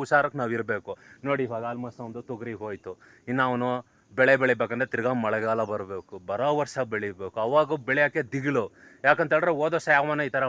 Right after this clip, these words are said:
ಮಾಡಿದ್ದ ಅನ್ನೋ ಒಂದು ಭಯ ಇರುತ್ತೆ ಅಲ್ವಾ? ಅದಕ್ಕೋಸ್ಕರ ಎಲ್ಲ ರೈತರಿಗೂ ನಾನು ಒಂದು ಮಾಹಿತಿ ಹೇಳಕ್ ಇಷ್ಟಪಡೋದು, ಈ ರೀತಿಯಾಗಿ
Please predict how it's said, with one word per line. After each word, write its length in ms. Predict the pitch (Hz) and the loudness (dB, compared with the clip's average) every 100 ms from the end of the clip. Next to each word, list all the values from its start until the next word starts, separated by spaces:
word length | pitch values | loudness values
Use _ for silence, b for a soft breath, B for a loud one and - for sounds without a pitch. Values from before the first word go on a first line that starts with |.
| 120 | 0
ಮಾಡಿದ್ದ 300 | 117 110 95 104 | 0 -2 -2 -4
ಅನ್ನೋ 140 | 113 110 | -4 -6
ಒಂದು 140 | 110 87 | -8 -8
ಭಯ 240 | 90 117 110 98 | -6 -4 -4 -6
ಇರುತ್ತೆ 280 | 92 - 90 _ B B B B 131 | -10 -14 -18 _ B B B B 0
ಅಲ್ವಾ? 180 | 123 113 113 | 2 2 0
ಅದಕ್ಕೋಸ್ಕರ 420 | 127 147 - 123 110 | -2 -4 -2 0 0
ಎಲ್ಲ 100 | 127 123 | 0 -2
ರೈತರಿಗೂ 300 | 123 117 117 | -4 -4 -4
ನಾನು 180 | 107 101 98 | -6 -6 -10
ಒಂದು 120 | 98 | -4
ಮಾಹಿತಿ 220 | 110 123 113 | -4 0 -2
ಹೇಳಕ್ 200 | 107 - | -2 -6
ಇಷ್ಟಪಡೋದು, 480 | - 107 95 92 135 - b b 123 | -8 -8 -8 -8 -8 -10 b b -6
ಈ 40 | 139 135 | -4 -4
ರೀತಿಯಾಗಿ 300 | 120 113 | -6 -6